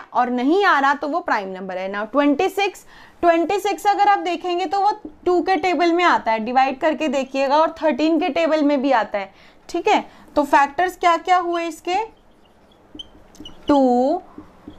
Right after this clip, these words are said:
थर्टीन, ट्वेंटी सिक्स और वन तो है ही। That means ट्वेंटी सिक्स is not a prime number। इस तरीके से आप इन क्वेश्चन को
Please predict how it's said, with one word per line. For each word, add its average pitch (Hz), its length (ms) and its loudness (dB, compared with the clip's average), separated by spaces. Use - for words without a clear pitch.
थर्टीन, 262 840 2
ट्वेंटी 269 440 2
सिक्स 285 380 -2
और 269 240 2
वन 233 300 0
तो 240 160 -2
है 254 260 -2
ही। 302 220 -2
That 247 360 2
means 302 500 -2
ट्वेंटी 262 440 0
सिक्स 359 400 -4
is 339 260 2
not 254 720 2
a 226 400 2
prime 208 440 2
number। 240 360 2
इस 339 260 -2
तरीके 302 400 2
से 285 120 -2
आप 254 220 4
इन 254 140 -4
क्वेश्चन 226 420 -6
को 415 300 -2